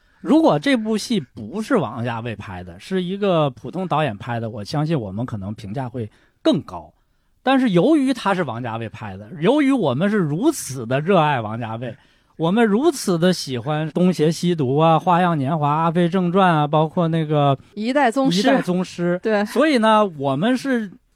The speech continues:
Speaker 1: 不可避免的拿一个很高的要求来要求他。那这样的话呢，难免会产生一些失落感吧。<laughs>
Speaker 2: 这是一方面。
Speaker 1: 嗯，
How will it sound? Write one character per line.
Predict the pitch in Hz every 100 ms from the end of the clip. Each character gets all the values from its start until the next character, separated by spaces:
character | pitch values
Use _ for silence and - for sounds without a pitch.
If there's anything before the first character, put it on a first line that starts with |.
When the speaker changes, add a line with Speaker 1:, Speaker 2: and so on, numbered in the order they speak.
| _
Speaker 1:
不 | - 302
可 | 170 135
避 | 254
免 | 190 113
的 | 110
拿 | 127 117
一 | 165
个 | 175
很 | - 110 -
高 | - 202 233
的 | 214
要 | 135 101
求 | 101 95
来 | 85 85
要 | 82
求 | 85 85
他。 | 82 85 _ _ _
那 | 190
这 | 190 294
样 | 220
的 | 175
话 | 170 175
呢， | 151 139 _ -
难 | 120 139
免 | 123
会 | -
产 | - 110
生 | 87 101
一 | 104
些 | 95 98 95 _ _ _ _ -
失 | - 147
落 | 175 117
感 | 101 -
吧。 | - _ _ - 622 _ - -
<laughs> | 180 - 392 - _ _ _ _ _ -
Speaker 2:
这 | 330
是 | - 233
一 | 240
方 | 240 269
面。 | 302 220 -
Speaker 1:
嗯， | 107